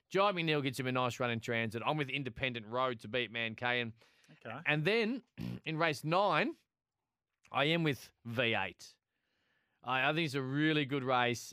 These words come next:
Speaker 1: Uh, I have gone a little wider in the quaddy, so I'm not one out, which is what I traditionally do in this type of situation. But I, uh, I'm with V eight and what is a very good Australia Stakes. We go to Randwick.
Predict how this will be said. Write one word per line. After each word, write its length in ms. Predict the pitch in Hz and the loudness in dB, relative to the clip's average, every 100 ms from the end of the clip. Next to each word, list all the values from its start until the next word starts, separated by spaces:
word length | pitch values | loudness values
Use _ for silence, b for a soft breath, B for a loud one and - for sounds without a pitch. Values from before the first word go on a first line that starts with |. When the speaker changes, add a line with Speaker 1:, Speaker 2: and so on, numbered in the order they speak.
| - | 0
Speaker 1:
Uh, 40 | |
I 240 | 117 117 123 | 2 4 4
have 160 | 165 151 | 4 4
gone 160 | 180 | 2
a 20 | |
little 160 | 165 160 | 2 2
wider 340 | 139 147 143 | 4 2 2
in 80 | 139 | 0
the 60 | 127 | -2
quaddy, 340 | - 143 123 | 0 0 2
so 80 | 120 | 0
I'm 80 | 127 | 0
not 180 | 147 139 | 0 2
one 180 | 139 131 | 2 2
out, 180 | 131 | 2
which 160 | 120 117 | 0 -4
is 80 | 113 | -2
what 140 | 123 | 0
I 80 | 117 | 0
traditionally 500 | - 127 127 123 117 | -2 -4 -4 -4 -4
do 300 | 107 127 113 117 b b b - | 0 0 0 -6 b b b -10
in 80 | |
this 140 | 120 117 | -8 -4
type 260 | 131 117 | -2 -4
of 60 | 110 | -6
situation. 640 | 127 110 113 113 107 110 | -10 -8 -2 0 0 0
But 120 | 107 | 2
I, 220 | 113 113 117 | 4 4 4
uh, 200 | 117 113 | 2 0
I'm 100 | 120 | -2
with 120 | 131 | -4
V 220 | - 123 | -2 2
eight 220 | 120 117 113 | 4 2 0
and 80 | |
what 120 | 117 123 | 0 -2
is 100 | 113 | -2
a 60 | |
very 320 | 104 127 123 110 | 0 0 0 0
good 240 | 120 120 - _ _ _ _ _ _ - | 0 -2 -6 _ _ _ _ _ _ -12
Australia 540 | 117 - 139 123 120 | -8 0 2 2 0
Stakes. 460 | 117 - 160 170 - | -4 -2 0 0 0
We 60 | 147 | 0
go 120 | 143 | 2
to 80 | 131 | 2
Randwick. 640 | 127 165 202 220 269 | 2 2 2 0 -2